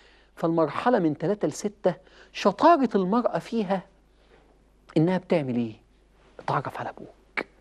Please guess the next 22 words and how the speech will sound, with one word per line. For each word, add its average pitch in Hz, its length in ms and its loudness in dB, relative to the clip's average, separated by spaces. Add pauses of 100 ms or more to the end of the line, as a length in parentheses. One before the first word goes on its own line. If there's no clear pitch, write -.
(600)
وإنها 202 640 4
ما 170 120 2
بتقفلش - 540 0
العلاقة 143 400 0
دي، 139 140 -10 (360)
وما 175 160 6
بت-، - 140 2
وما 185 180 6
بتغضبش، - 760 0 (280)
وما 190 180 6
بتتخانقش، - 880 -2 (280)
بالعكس 185 400 0
سايبة 202 400 2
الأمر 185 420 2
إن 151 160 2
الابن 175 480 2
يتعرف 156 680 0
على 139 120 2
أبوه، 175 360 4 (220)
لأن 165 260 6
ده 202 100 6
مطلوب. 190 480 2